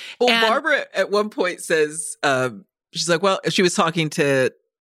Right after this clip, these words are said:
Speaker 1: Bill, and she's like, "Well, he just kept, you know, spending so much money on us here. We thought he might as well stay." <laughs> Like, so you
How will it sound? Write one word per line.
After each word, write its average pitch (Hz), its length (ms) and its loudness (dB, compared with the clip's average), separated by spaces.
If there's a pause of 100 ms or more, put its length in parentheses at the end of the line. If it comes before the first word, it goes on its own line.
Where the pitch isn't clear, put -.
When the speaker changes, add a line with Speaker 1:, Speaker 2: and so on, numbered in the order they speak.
(140)
Speaker 1:
Bill, 143 560 2
and 135 320 0
she's 160 160 -6
like, 143 140 -2
"Well, 277 200 2
he 285 120 0
just 285 180 -6
kept, - 260 -4
you 226 80 2
know, 208 160 2
spending 254 400 -2
so 294 100 -2
much 247 200 -2
money 269 280 2
on 170 140 2
us 170 140 -2
here. 220 160 2
We 262 100 -4
thought 269 260 0
he 269 80 -6
might 269 140 0
as 269 60 2
well 285 100 0
stay." 160 640 -2 (160)
<laughs> - 120 2 (600)
Like, - 220 2
so 294 120 0
you 262 280 -2